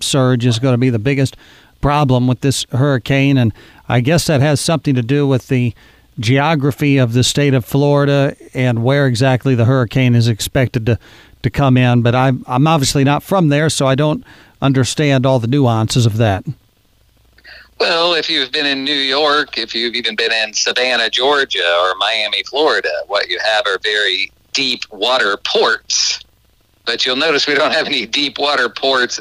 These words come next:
Speaker 2: around Tallahassee. I mean, it's very, uh, shallow water out there, which makes it good for boating and fishing and other, you know, water skiing.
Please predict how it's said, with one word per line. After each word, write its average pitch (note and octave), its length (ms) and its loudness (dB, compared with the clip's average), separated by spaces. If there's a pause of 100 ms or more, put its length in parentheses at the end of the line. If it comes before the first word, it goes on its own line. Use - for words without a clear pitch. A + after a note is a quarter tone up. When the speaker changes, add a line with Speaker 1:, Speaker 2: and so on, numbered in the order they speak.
Speaker 2:
around B2+ 460 -2
Tallahassee. B2 920 -2
I G#2+ 140 -4
mean, G2+ 300 -4 (180)
it's G#2 220 -8
very, A2 680 -2 (360)
uh, G2 200 -2
shallow A#2 540 -2
water G2 400 -2
out F2 240 -4
there, F#2+ 220 -4
which G2 200 -6
makes - 280 -6
it F2+ 80 -6
good G#2 240 -4
for G2+ 120 -2
boating A2+ 520 -2
and F#2+ 200 -4
fishing B2 600 -2
and G2 240 -6 (120)
other, G#2 400 -2
you A2+ 140 -4
know, A2 220 0
water G#2+ 260 0
skiing. F#2+ 560 -4